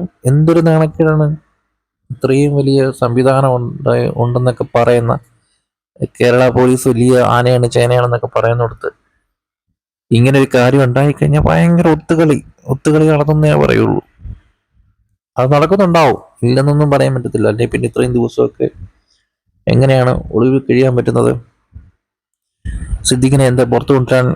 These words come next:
അത്ര ബുദ്ധിമുട്ടുള്ള കാര്യമൊന്നുമല്ല, അത് ചെയ്യാത്തതാണെന്നാണ് എൻ്റെ ഒരു വിശ്വാസം. കേരള പോലീസ് ഉണർന്ന് പ്രവർത്തിക്കുന്ന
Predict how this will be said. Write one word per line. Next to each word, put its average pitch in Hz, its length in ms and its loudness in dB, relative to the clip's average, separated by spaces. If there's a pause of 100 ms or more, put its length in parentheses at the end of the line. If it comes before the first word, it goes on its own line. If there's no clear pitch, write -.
(580)
അത്ര 135 240 -4 (760)
ബുദ്ധിമുട്ടുള്ള 135 540 0
കാര്യമൊന്നുമല്ല, 131 520 0 (1200)
അത് 113 80 0 (160)
ചെയ്യാത്തതാണെന്നാണ് 113 800 0 (200)
എൻ്റെ 107 260 -4
ഒരു - 100 -2 (1120)
വിശ്വാസം. 113 600 0 (1700)
കേരള 123 240 2 (120)
പോലീസ് 123 480 0 (140)
ഉണർന്ന് 127 400 2 (380)
പ്രവർത്തിക്കുന്ന 123 600 0